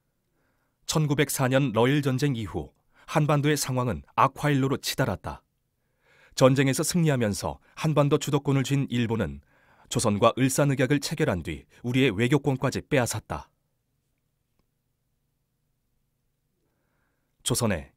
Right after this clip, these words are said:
일본의 무단 통치가 시작되자 러일 전쟁에 참전했던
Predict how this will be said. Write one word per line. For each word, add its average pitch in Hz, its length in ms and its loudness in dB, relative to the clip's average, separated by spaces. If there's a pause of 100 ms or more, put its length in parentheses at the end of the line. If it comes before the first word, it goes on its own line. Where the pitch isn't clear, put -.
(340)
일본의 131 360 2
무단 139 280 0
통치가 151 380 -2
시작되자 123 720 -4 (420)
러일 131 300 4
전쟁에 143 340 0
참전했던 123 760 -2